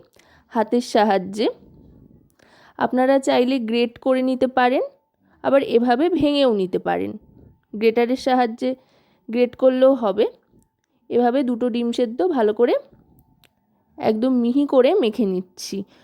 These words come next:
যতদূর সম্ভব মিহি করা যায় ততটাই মিহি করে নিচ্ছি। অনেক সময় বাচ্চারা ডিম সেদ্ধ খেতে চায় না, এভাবে কিন্তু ডিম সেদ্ধ খাইয়ে দেওয়া যায়।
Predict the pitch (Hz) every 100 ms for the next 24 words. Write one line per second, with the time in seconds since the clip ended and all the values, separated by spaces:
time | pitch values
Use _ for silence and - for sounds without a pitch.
0 | _ 247 247 247 240 277 262 214 226 254
1 | 233 233 247 226 208 208 214 294 262 240
2 | 233 254 233 233 247 226 226 233 233 -
3 | - 554 - _ _ - - _ _ _
4 | _ _ _ _ _ _ - 262 269 285
5 | 285 262 233 - 269 240 302 294 240 247
6 | 254 233 262 247 240 240 226 208 226 269
7 | - 240 262 269 277 262 262 339 294 226
8 | 240 233 226 359 247 196 190 185 175 165
9 | 151 127